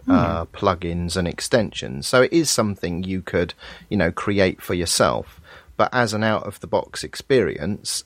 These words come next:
Speaker 1: it's quite nice.
Speaker 2: Well, and
Speaker 1: And I
Speaker 2: let's be
Speaker 1: think
Speaker 2: honest,
Speaker 1: that
Speaker 2: that's a huge, that is a huge thing because a lot of us would love to be able to say,
Speaker 1: Indeed.
Speaker 2: "Buy this,
Speaker 1: Yeah.
Speaker 2: and it's gonna be a great desktop for you."
Speaker 1: Uh,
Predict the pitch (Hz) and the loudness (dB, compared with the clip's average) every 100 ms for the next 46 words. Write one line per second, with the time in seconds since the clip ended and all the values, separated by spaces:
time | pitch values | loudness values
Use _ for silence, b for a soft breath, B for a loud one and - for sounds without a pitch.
0 | - 110 - - - - - - _ _ | -2 0 0 -4 -2 -2 -4 -8 _ _
1 | _ - 90 85 - 117 78 - - 160 | _ -2 0 2 2 0 0 -8 -4 0
2 | 156 156 104 139 151 196 123 110 135 135 | 2 2 0 0 2 2 0 0 0 0
3 | 127 - 139 131 120 - 147 151 120 107 | -2 2 2 2 -2 0 2 4 2 0
4 | 143 123 - 175 143 127 120 113 110 127 | 0 0 0 2 2 0 0 -2 0 2
5 | 190 131 120 131 127 131 123 120 131 107 | 4 2 0 2 2 2 2 2 2 0
6 | 73 - - 143 170 143 110 - 95 67 | -4 -6 0 2 4 2 0 -2 -6 -10
7 | - 139 127 139 131 120 123 113 113 101 | -2 0 2 2 2 4 2 2 -2 -2
8 | 95 87 87 60 - _ _ _ _ _ | -4 -4 -8 -12 -14 _ _ _ _ _
9 | _ _ _ _ _ _ 151 147 - 175 | _ _ _ _ _ _ -16 -16 -18 -20
10 | - 117 | -12 -8